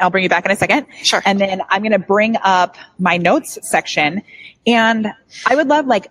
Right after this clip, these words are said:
Speaker 1: can we tag people in them? I didn't even know you can add a video there. Let's kind of look at it. I'll show
Speaker 2: Sure.
Speaker 1: you where it is.
Speaker 2: And, uh, when I come back, Molly, I wanted to tell people how sometimes you don't have notes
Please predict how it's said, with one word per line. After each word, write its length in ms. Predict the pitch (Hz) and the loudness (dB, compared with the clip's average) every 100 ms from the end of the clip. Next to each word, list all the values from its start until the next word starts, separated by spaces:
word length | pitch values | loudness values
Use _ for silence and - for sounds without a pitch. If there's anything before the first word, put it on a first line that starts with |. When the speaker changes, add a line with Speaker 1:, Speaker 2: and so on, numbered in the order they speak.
| _ | _
Speaker 1:
can 140 | - 214 | -4 0
we 120 | 180 | -2
tag 400 | - 190 247 226 | 0 0 0 0
people 280 | 277 262 254 | -2 0 0
in 100 | 247 | 2
them? 180 | 247 240 | 0 2
I 80 | 226 | 0
didn't 140 | 254 | 2
even 160 | 208 190 | 0 0
know 80 | 196 | 0
you 180 | 208 | 0
can 100 | 196 | -2
add 120 | 180 165 | 0 0
a 60 | |
video 360 | 175 233 233 233 | 0 2 2 2
there. 560 | 226 226 220 220 220 - | 2 2 2 0 -2 -2
Let's 160 | 208 | -4
kind 180 | - 233 | 0 0
of 100 | 185 | 0
look 220 | 185 185 165 | 0 0 0
at 160 | 120 | 0
it. 180 | 131 - - - - - | -2 -4 -12 -18 -8 -2
I'll 80 | |
show 120 | 190 196 | 0 0
Speaker 2:
Sure. 60 | |
Speaker 1:
you 80 | 180 | -2
where 100 | 151 | -4
it 120 | 151 | -6
is. 140 | - - - 208 | -14 -20 -8 -2
Speaker 2:
And, 380 | 208 202 190 - | 0 0 -2 -2
uh, 140 | 190 | -2
when 160 | 190 214 | 0 0
I 100 | 202 | 0
come 220 | - 220 | -2 -4
back, 300 | 196 196 190 | 0 -2 -2
Molly, 300 | 220 202 220 | -2 0 0
I 40 | 196 | -2
wanted 240 | 190 185 | -2 -6
to 60 | - | -6
tell 200 | - 196 | -2 -4
people 320 | - 233 180 | -4 -6 -4
how 260 | - 170 170 | -2 -2 0
sometimes 420 | - 220 190 - | -2 -2 -2 -2
you 60 | |
don't 160 | 190 196 | -2 -2
have 260 | 180 175 208 | 0 -2 0
notes 480 | 214 220 - - | -2 0 -2 -2